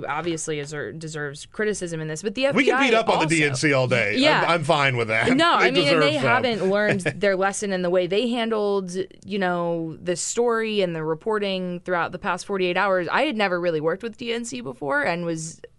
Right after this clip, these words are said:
Speaker 1: kind of in over my head. I was not expecting to,
Speaker 2: Yeah.
Speaker 1: it to be as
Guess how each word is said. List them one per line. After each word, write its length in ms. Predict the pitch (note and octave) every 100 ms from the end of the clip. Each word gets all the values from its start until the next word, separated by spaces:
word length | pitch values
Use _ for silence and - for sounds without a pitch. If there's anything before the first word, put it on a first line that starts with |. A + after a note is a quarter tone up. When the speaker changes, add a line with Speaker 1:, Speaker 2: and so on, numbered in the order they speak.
| _ _ _ _ _ _
Speaker 1:
kind 200 | - F3
of 320 | D#3+ D#3+ E3+ G3
in 240 | E3 D#3 C#3
over 240 | D3 C#3+
my 100 | C3
head. 140 | C#3+
I 40 | D3+
was 140 | D#3
not 140 | C#3+ C3+
expecting 580 | - C#3 C3 C#3+ C3+
to, 80 | B2+
Speaker 2:
Yeah. 180 | B2 A#2+
Speaker 1:
it 180 | - D#3
to 80 | D#3+
be 160 | D3+ C#3+
as 300 | C3+ D3+